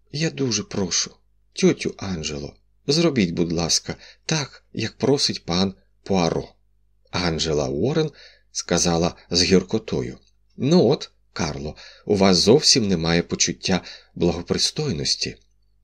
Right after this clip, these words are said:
Це була ваша мати, ви». Голос Карли прозвучав чітко і схвильовано. Так, це була моя мати, і тому, що це була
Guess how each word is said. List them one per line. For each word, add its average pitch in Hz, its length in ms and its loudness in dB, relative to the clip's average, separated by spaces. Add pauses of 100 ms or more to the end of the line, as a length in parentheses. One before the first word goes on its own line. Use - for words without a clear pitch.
Це - 160 2
була 85 260 2
ваша 80 320 -2
мати, 92 540 -6 (320)
ви». 98 340 2 (480)
Голос 85 460 2
Карли 113 460 -4 (300)
прозвучав 85 640 -2
чітко - 580 -2 (180)
і 104 100 -6
схвильовано. 73 720 -2 (540)
Так, - 380 -12 (460)
це - 160 -2
була 104 240 2
моя 98 260 0
мати, 101 520 -6 (260)
і 107 100 -4
тому, 104 380 2
що - 180 2
це - 180 0
була 87 400 -2